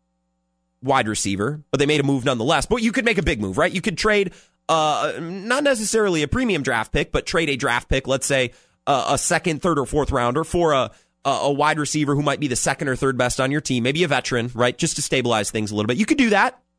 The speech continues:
Or two, you could develop and wait. You could. And you could see what Jake Kumerow with a little bit of experience and some snaps could do for you, right? You could wait to see if Valdez Scantling can add another element to his game that's not the deep ball.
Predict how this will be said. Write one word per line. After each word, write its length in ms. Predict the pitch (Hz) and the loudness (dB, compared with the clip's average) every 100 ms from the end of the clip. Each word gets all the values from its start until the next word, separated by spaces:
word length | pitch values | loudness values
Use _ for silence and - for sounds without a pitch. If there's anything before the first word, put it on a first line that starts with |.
| _ _ _ _ _ _ _ | _ _ _ _ _ _ _
Or 280 | 240 277 220 | 2 2 2
two, 460 | 220 294 285 240 247 _ | 0 0 0 -2 -6 _
you 120 | 175 | -4
could 120 | 185 156 | -2 -2
develop 400 | 156 147 139 139 | 2 2 2 0
and 140 | 120 | -2
wait. 200 | 85 - _ _ _ _ _ _ _ _ _ _ _ _ _ _ | -6 -12 _ _ _ _ _ _ _ _ _ _ _ _ _ _
You 140 | 151 | -6
could. 260 | - - - _ _ _ _ _ _ _ _ _ _ _ _ _ - | 0 -2 -2 _ _ _ _ _ _ _ _ _ _ _ _ _ 0
And 140 | 170 | 2
you 80 | 190 | 2
could 200 | 202 151 | 0 0
see 260 | - 254 240 | 0 2 2
what 340 | 165 165 - | 2 0 -4
Jake 300 | 117 160 - | -4 -4 -2
Kumerow 440 | 220 240 175 135 | -2 2 2 2
with 160 | 156 147 | 0 -2
a 40 | |
little 240 | 117 139 151 | -2 0 2
bit 120 | 156 | 2
of 60 | 147 | 0
experience 540 | - - 120 117 117 | -4 -2 0 0 -2
and 80 | 127 | -4
some 120 | 123 | -4
snaps 360 | - 104 104 - | -2 -2 -2 -2
could 140 | 151 | 0
do 160 | 202 233 | 0 -2
for 280 | 101 80 | -4 -4
you, 200 | 78 73 - _ _ _ _ _ | -6 -12 -18 _ _ _ _ _
right? 240 | 143 180 | 2 2
You 160 | 175 190 | 2 0
could 160 | 226 151 | 0 -2
wait 420 | 143 247 220 - | 2 2 0 -6
to 220 | - 190 | -4 -4
see 180 | 190 196 | 2 0
if 80 | 139 | 2
Valdez 340 | 170 185 175 | 0 0 -2
Scantling 380 | - 190 170 160 | -2 -2 -2 -4
can 120 | 170 | -2
add 180 | 160 165 | 0 0
another 420 | 147 156 170 175 | 0 2 2 2
element 380 | 156 160 147 127 | 2 0 0 -2
to 80 | 156 | -2
his 140 | 131 | 0
game 200 | 139 147 | 2 0
that's 180 | 123 - | -2 -2
not 240 | 131 127 | -4 -4
the 60 | 123 | -6
deep 260 | 110 120 - | -8 -8 -6
ball. 300 | 82 - | -6 -8